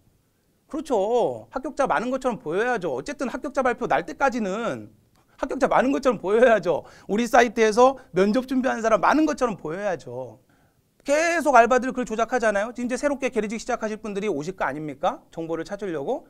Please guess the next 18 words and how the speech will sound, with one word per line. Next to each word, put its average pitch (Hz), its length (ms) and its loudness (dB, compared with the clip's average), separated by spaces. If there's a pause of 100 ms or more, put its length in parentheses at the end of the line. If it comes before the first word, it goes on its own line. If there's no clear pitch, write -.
(240)
그럼 277 140 -8
카페 277 220 4
들어왔는데 165 680 2 (300)
어느 247 180 4
카페에 254 320 2
가봤더니 226 520 0
막 208 280 -8
면접 214 220 0
준비한다는 202 480 0
글이 190 140 -2
많은데 156 580 -4 (260)
이 220 80 -10
카페로 262 320 6
봤더니 240 380 2
시험 269 240 -6
끝나고 226 320 -4
조용해요. 160 760 -6 (420)
그러면은 262 500 0